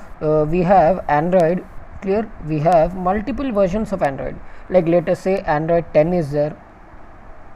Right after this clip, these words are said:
Clear? Android ten is there. Android nine is there, clear? Android ten is there, Android nine is there, Android eight is there, Android seven is there.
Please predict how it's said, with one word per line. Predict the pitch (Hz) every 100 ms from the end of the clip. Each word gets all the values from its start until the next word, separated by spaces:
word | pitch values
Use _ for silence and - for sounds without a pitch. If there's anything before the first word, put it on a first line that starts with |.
| - - - - - - - -
Clear? | 180 190 -
Android | 147 165 175 160 165 -
ten | 147 175
is | 165 139
there. | 147 156 - - - - - - - - - - - - - - - - - - - -
Android | 151 160 170 180 165 170
nine | 180 143 151 185
is | 190 143
there, | 151 156 - - -
clear? | 185 202 190 - - -
Android | 147 160 175 170
ten | 156 180
is | 170
there, | 143 151 160 -
Android | 147 165 170
nine | 151 147 180
is | 185 147
there, | 151 156 -
Android | 151 156 165 175 -
eight | 170 175 190
is | 190 151
there, | 147 147 160
Android | 151 156 180 180
seven | - 160 160 190
is | 175
there. | 147 156